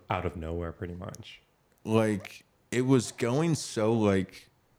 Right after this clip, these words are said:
Speaker 2: it was, go-, I would say it was going playful at first, but then when she brought up the, like, sucking toes, like, unless they've, like, talked before, it's such a weird thing
Speaker 1: Yeah.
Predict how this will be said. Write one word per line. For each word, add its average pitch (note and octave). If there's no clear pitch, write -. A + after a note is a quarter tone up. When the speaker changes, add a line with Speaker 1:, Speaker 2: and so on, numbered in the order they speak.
Speaker 2:
it C3
was, B2
go-, -
I A#2+
would D#3
say D3+
it C3+
was A2
going G#2
playful G2+
at E2+
first, G#2
but G2
then G2+
when G2+
she G2+
brought G#2
up C3+
the, G2+
like, F#2+
sucking G2
toes, G2
like, F2+
unless B2+
they've, C3
like, G2
talked F2+
before, F#2
it's A2+
such C#3
a A#2+
weird F#2+
thing F#2+
Speaker 1:
Yeah. F2